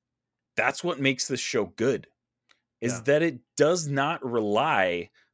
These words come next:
Speaker 1: on Star Wars elements to make it good. And say what you will about Obi-Wan, I loved it. It's fantastic,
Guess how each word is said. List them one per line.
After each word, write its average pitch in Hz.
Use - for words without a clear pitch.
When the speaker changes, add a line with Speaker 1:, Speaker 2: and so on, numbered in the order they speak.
Speaker 1:
on 113
Star 120
Wars 135
elements 120
to 117
make 107
it 143
good. 107
And 135
say -
what 214
you 170
will 143
about 120
Obi-Wan, 95
I 101
loved 107
it. 151
It's -
fantastic, 104